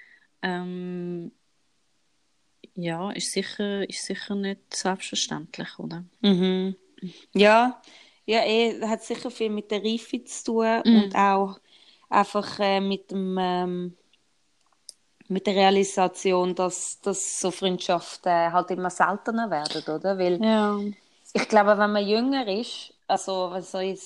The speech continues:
Speaker 2: zwanzig bis dreißig, das ist so für mich total die Kennenlernphase gsi und,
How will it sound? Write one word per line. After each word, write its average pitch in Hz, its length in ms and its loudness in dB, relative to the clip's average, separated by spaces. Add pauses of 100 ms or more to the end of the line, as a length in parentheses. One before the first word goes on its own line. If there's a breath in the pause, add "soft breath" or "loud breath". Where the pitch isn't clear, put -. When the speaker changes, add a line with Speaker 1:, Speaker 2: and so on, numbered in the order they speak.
(140)
Speaker 2:
zwanzig 233 500 4
bis - 200 -8
dreißig, 147 640 -6 (1000)
das 175 180 -2
ist 208 140 0
so 185 100 -2
für 180 180 -6
mich 175 240 -6
total 175 520 2
die 165 400 2 (360 loud breath)
Kennenlernphase 170 1120 0
gsi 160 680 -6
und, 160 440 -8